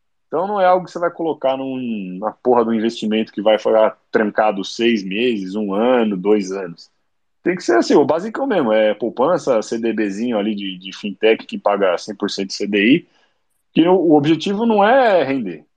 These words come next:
o objetivo é ter a grana ali, como se fosse o colchão mesmo,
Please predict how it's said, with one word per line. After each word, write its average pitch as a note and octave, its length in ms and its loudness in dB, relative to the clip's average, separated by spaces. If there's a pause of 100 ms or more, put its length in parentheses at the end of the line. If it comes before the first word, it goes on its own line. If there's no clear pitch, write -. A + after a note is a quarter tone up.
(100)
o - 40 -20
objetivo C3+ 340 -8
é G#3+ 60 -2
ter - 120 -2
a C4 60 4
grana C4 260 2
ali, B2 220 -2
como - 180 -16
se - 60 -20
fosse C#3+ 220 -6
o D3+ 300 0
colchão C#3 420 0
mesmo, F2 260 -6